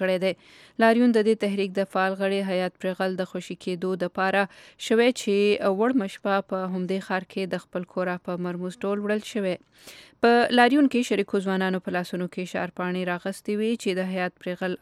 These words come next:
عکسونه ورباندې جوړ وو او د هغه د خلاصون او د ترهګرۍ پر ضد نارې ورباندې لیکل شوې وې. د ډېره اسماعیل خان پولیسو د حیات پریغل د نیول کېدو انکار کړی او د هغه د تښتول کېدو یې بې خبري ښودلې ده. خو د هغه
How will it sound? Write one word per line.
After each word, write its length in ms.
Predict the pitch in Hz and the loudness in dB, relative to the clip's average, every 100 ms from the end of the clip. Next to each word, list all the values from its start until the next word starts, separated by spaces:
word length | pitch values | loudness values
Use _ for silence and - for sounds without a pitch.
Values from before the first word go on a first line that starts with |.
| 185 | -12
عکسونه 300 | - 254 247 | -6 0 2
ورباندې 480 | 196 180 185 175 170 | 2 0 -2 -4 -4
جوړ 180 | 190 190 | -4 -2
وو 80 | 196 | -2
او 80 | 190 | -2
د 100 | 190 | -4
هغه 160 | 180 180 | -6 -6
د 100 | 185 | -6
خلاصون 340 | 190 180 190 185 | -8 -8 -6 -6
او 20 | 175 | -6
د 60 | 175 | -6
ترهګرۍ 480 | 185 180 185 185 185 - | -6 -4 -4 -4 -6 -6
پر 120 | 175 233 | -6 -2
ضد 200 | 226 190 180 180 | -2 -2 -4 -2
نارې 200 | 190 208 | -2 -2
ورباندې 440 | 185 175 185 180 180 | -2 -2 -4 -4 -6
لیکل 240 | 175 185 | -6 -8
شوې 240 | - 190 196 | -4 -4 0
وې. 100 | 196 - _ - - - - | -2 -4 _ -20 -20 -20 -4
د 20 | 196 | 0
ډېره 160 | 190 190 185 | 2 0 0
اسماعیل 260 | 185 180 | -4 -4
خان 180 | - 185 - | -2 -4 -2
پولیسو 320 | 202 226 240 220 | -2 2 2 4
د 100 | 208 | 2
حیات 240 | 202 202 - | 4 2 0
پریغل 280 | 208 202 233 247 | -6 -2 2 2
د 80 | 240 | 2
نیول 240 | 226 226 - | 2 0 -2
کېدو 240 | 233 302 269 | -2 2 2
انکار 340 | 220 240 220 - | 2 0 -2 0
کړی 180 | 247 254 - - - - 226 | 2 2 0 -12 -18 4 6
او 140 | 214 | 8
د 80 | 220 226 | 6 4
هغه 320 | - 240 247 214 | 2 0 2 2
د 100 | 196 | 2
تښتول 400 | 196 - 190 190 - | -4 -4 -4 -4 -4
کېدو 320 | 202 185 226 233 | -4 0 2 2
یې 420 | 233 226 185 185 170 | 2 2 0 0 2
بې 260 | 190 185 | 0 0
خبري 380 | 202 190 214 240 - - _ _ _ _ _ _ _ - | -2 0 2 2 0 -6 _ _ _ _ _ _ _ -12
ښودلې 420 | - 196 185 185 180 | -2 0 2 2 2
ده. 80 | 180 - - - - | 0 0 -12 -20 4
خو 100 | 220 220 - | 8 8 8
د 100 | 208 214 | 4 4
هغه 180 | 208 | 4